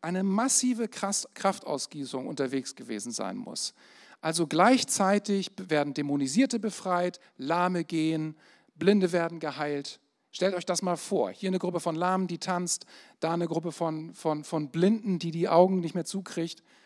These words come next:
Dämonisierte, die schreien. Also und erhebliche Emotionen, ja. Also es werden, es waren nicht so geordnet. Es werden erhebliche Emotionen da,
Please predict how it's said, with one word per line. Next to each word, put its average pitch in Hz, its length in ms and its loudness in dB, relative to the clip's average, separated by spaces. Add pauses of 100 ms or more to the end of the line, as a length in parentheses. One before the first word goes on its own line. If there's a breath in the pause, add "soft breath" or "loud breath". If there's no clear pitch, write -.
(520 soft breath)
Dämonisierte, 175 520 2
die 180 140 -6
schreien. 165 500 0 (1500)
Also 180 240 2
und 190 240 -4
erhebliche 180 920 0
Emotionen, 143 580 0
ja. 143 260 -4
Also 160 180 -6
es 160 140 -8
werden, 165 240 -4
es 147 220 -12
waren 170 220 -2
nicht 196 160 -4
so 180 120 -6
geordnet. 147 580 -2
Es - 120 -12
werden 147 260 -6
erhebliche 170 760 -4
Emotionen 151 520 -8
da, 110 300 -8